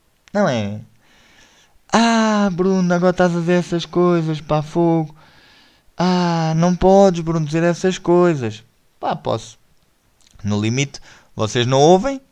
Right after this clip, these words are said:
ou no limite isto vai parar a gal-, a qualquer lado e dá banzé. Também não tem mal, né? Agora, é estúpido, é muito estúpido. É muito, muito, muito estúpido. Há aqui outra boa também que eu tenho para vocês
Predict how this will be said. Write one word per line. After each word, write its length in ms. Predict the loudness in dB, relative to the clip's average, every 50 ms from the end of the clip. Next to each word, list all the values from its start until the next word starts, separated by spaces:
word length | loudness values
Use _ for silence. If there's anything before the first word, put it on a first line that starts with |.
| _ _ _ _ _ _ _ _ _
ou 140 | 0 0 2
no 160 | 2 0 0
limite 360 | 0 0 0 -2 -2 -2 -4
isto 120 | -4 2
vai 120 | 2 2 4
parar 280 | 4 4 4 4 4
a 60 | 2 4
gal-, 320 | 4 4 4 4 2 0 -4
a 60 | -6
qualquer 360 | 0 2 2 2 2 0 0 2
lado 300 | 4 4 2 2 0 -4 -10 _ -6
e 100 | 0 4
dá 140 | 4 4 4
banzé. 460 | 4 0 -2 0 -2 -2 -2 -2 -4 -10 _
Também 240 | -12 -10 -8 -6 -6
não 140 | -6 -6
tem 120 | -6 -6 -6
mal, 400 | -6 -4 -4 -4 -6 -8 -12 _ _ _ -16
né? 180 | -16 -16 -16 -18 _ _ _ _ _
Agora, 360 | -4 0 2 2 0 0 -6 -12 _ _ _ _ _ _ -20 _ _ _ _ _ _ _ _ _ _
é 60 | -8
estúpido, 640 | -6 -6 -6 -6 -6 -6 -6 -6 -6 -6 -6 -8 -10 _
é 100 | -8 -6
muito 400 | -6 -6 -6 -6 -6 -6 -6 -8
estúpido. 500 | -10 -12 -12 -14 -18 -18 _ -20 -20 -20 -20 _ _ _ _ _ _ _ _ _ _ _ _
É 120 | -14 -12
muito, 400 | -10 -8 -8 -8 -8 -10 -12 -12 -10
muito, 800 | -6 -4 -2 0 0 0 0 0 -2 -2 -2 -4 -6 -10 -12 -12 -6
muito 440 | -2 0 0 0 0 -2 -4 -6 -10
estúpido. 460 | -14 -12 -12 -12 -12 -12 -14 -16 -18 -20 -20 -20 -10 -4
Há 100 | -2 -2
aqui 200 | -2 2 2 2
outra 240 | 2 2 0 0 0
boa 180 | 0 0 -2
também 340 | -2 -4 -4 -4 -2 -4 -4
que 80 | -4 -6
eu 60 | -6
tenho 180 | -4 -6 -6
para 140 | -6 -8 -8
vocês 500 | -6 -6 -6 -6 -6 -6 -6 -6 -6 -8